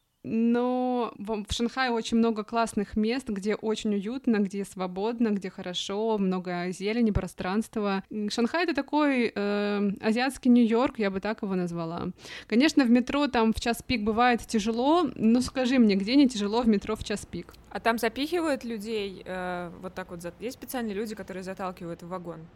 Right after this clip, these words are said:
Speaker 2: Утрамбовывают?
Speaker 1: Нет.
Speaker 2: Нет?
Speaker 1: <laughs> Где таких людей ты
Speaker 2: Ну, в
Speaker 1: видела?
Speaker 2: Пекине, мне кажется, я видела видосики всякие.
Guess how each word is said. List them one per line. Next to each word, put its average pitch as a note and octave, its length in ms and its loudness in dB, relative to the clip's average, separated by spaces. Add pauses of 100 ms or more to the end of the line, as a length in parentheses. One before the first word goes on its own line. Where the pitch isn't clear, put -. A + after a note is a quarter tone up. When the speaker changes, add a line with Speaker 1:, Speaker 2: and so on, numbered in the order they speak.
(440)
Speaker 2:
Утрамбовывают? G3 760 -2 (160)
Speaker 1:
Нет. F#3 500 6 (800)
Speaker 2:
Нет? D4 500 2
Speaker 1:
<laughs> - 60 -20
Где C4 200 2
таких B3 300 -6
людей G#3 220 -2
ты - 120 -8
Speaker 2:
Ну, F#3 40 -10
в F#3+ 40 -8
Speaker 1:
видела? G3+ 240 -4
Speaker 2:
Пекине, C4 380 -2
мне C#4+ 140 -2
кажется, G#3 380 -2
я F#3+ 100 -4
видела F#3+ 240 -6
видосики F#3 540 -8
всякие. - 380 -16